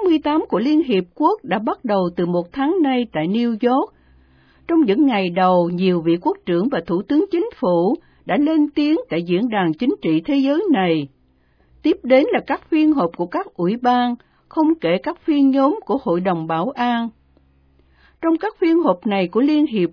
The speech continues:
Quốc, tuy không phải là quốc gia thành viên, nhưng Tòa Thánh cũng có tiếng nói qua vị trưởng đoàn là Đức Tổng giám mục Francis Assisi Chunlikat, quan sát viên thường trực của Tòa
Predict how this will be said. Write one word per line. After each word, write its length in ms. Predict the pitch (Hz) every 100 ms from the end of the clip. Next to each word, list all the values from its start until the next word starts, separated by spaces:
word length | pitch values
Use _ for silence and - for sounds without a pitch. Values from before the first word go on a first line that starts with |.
| _
Quốc, 280 | 277 359 - _ _ _ _
tuy 260 | 262 269 254
không 240 | 277 262 254
phải 200 | 180 202
là 140 | 262 226
quốc 140 | 330 403
gia 160 | 262 254 254
thành 260 | 233 165
viên, 400 | 156 226 247 247 226 _ _ _ -
nhưng 320 | 285 294 285
Tòa 280 | 202 180 165
Thánh 260 | - 262 427
cũng 160 | - 180
có 120 | 285 285
tiếng 260 | 294 320 330
nói 300 | 269 285 415 494 _ _
qua 240 | 294 294 294
vị 240 | 196 175 180
trưởng 300 | - 180 240
đoàn 280 | 240 196 175
là 100 | 165
Đức 200 | 202 -
Tổng 180 | 160 180
giám 100 | 294 294
mục 200 | 170 -
Francis 420 | 240 220 208 247 311 -
Assisi 680 | - 269 - 208 185 214 196 180
Chunlikat, 760 | - 233 214 214 185 208 233 269 _ _ _ _ _ _
quan 240 | 285 285
sát 200 | 285 349 339
viên 200 | 285 285
thường 260 | 208 175
trực 180 | - 170
của 120 | - 269
Tòa 220 | 202 175